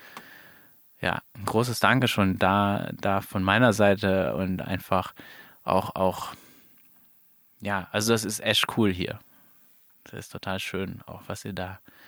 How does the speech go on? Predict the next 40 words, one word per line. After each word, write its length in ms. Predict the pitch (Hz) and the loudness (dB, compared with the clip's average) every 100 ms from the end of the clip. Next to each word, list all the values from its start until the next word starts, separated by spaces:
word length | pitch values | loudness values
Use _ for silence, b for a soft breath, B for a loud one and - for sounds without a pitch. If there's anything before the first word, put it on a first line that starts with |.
| b b b b b b b b b _ - | b b b b b b b b b _ -14
auf 120 | 107 | -10
die 100 | 107 | -6
Beine 320 | 101 98 113 | -2 0 0
gestellt 560 | 95 - - 90 90 101 | -2 -4 -4 -4 -6 -6
habt 220 | 95 - | -8 -8
und, 340 | - 87 92 - | -10 -10 -10 -12
ähm, 340 | 95 87 90 92 - - - | -10 -8 -10 -14 -18 -20 -12
wie 120 | 107 | -2
du 80 | 107 | 2
das 200 | 107 - | 2 4
da 120 | 104 | 6
immer 440 | 101 107 107 104 92 | 8 8 8 6 2
<laughs> 80 | - | 0
dann, 300 | - 113 113 B B B - | 2 2 2 B B B -6
da 400 | 110 117 117 120 - | 2 6 6 4 0
anmoder-, 560 | - 123 131 120 117 113 - | 4 8 8 8 8 4 2
an, 140 | 123 135 | 2 4
morgens 720 | 123 104 127 123 139 123 277 | 2 2 8 8 10 6 6
da 120 | 117 | 6
versucht 380 | - 117 143 - | 6 6 6 8
hast, 160 | 147 | 6
da 120 | 127 135 | 6 8
irgendwie 340 | 170 170 143 | 8 8 6
Ordnung 300 | 151 170 113 | 8 8 8
reinzubringen, 840 | 107 107 110 110 110 117 117 123 - B B B B | 8 6 4 2 4 4 6 4 0 B B B B
<laughs> 500 | B 311 117 - - | B 4 4 2 -2
dass 180 | 113 123 | -2 2
wir 80 | 131 | 6
irgendwo 420 | 190 208 151 127 | 8 8 6 6
wissen, 340 | 139 - 143 | 6 8 6
was 200 | 123 123 | 8 6
irgendwo 420 | - 135 143 - 120 | 6 4 4 4 4
ist, 300 | 156 - 117 | 4 4 6
weil 120 | 110 | 8
das 200 | 113 - | 6 4
ja 100 | 113 | 2
trotzdem 400 | - 139 127 113 | 2 2 4 6
immer 220 | 113 110 | 6 6
wechselt 480 | 139 - - 120 101 | 4 2 2 2 2
und 260 | 98 98 | -4 -6